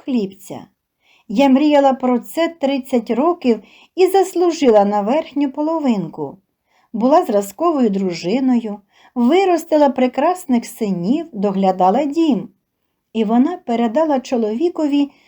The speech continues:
нижню частину хлібця. Такого вона ніколи не дозволяла собі за всі тридцять років спільного життя. А чоловік узяв хліб і сказав з посмішкою:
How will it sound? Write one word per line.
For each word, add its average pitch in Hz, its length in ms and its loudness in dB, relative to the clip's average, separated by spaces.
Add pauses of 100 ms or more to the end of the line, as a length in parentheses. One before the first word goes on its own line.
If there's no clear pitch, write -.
(180)
нижню 294 680 0
частину 240 640 -4
хлібця. 233 640 -8 (640)
Такого 311 440 2
вона 302 220 4
ніколи 254 600 2
не 330 140 -4
дозволяла 247 680 -2
собі 233 440 -2
за 226 160 0
всі 320 320 -6
тридцять 269 560 -2
років 240 480 0
спільного 202 680 -4
життя. 285 500 -2 (840)
А 240 140 2
чоловік 254 540 0
узяв 226 320 0
хліб 349 440 -2 (120)
і 269 100 -8
сказав 302 640 0
з - 100 -20
посмішкою: 233 1040 -2